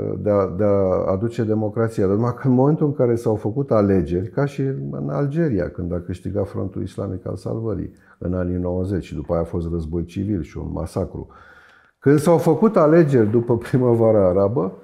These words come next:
frații musulmani în Egipt și toate, toți verișorii lor din alte state arabe, nord-africane sau medio-orientale, au ajuns la putere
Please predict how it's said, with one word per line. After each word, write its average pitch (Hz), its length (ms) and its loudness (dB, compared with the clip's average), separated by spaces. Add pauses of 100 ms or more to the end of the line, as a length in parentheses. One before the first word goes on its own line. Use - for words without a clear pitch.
(180)
frații 170 540 0
musulmani 123 720 0
în 101 80 0
Egipt 98 360 0
și 98 200 -4
toate, 107 560 0 (440)
toți 117 280 2 (180)
verișorii 113 840 4
lor 113 220 2 (600)
din 101 260 -2
alte 131 340 2
state 107 360 -2
arabe, 98 280 -2 (340)
nord-africane 113 840 0
sau 101 200 -6
medio-orientale, 104 720 -4 (1160)
au 143 180 6
ajuns 170 260 2
la 190 140 4
putere 175 480 0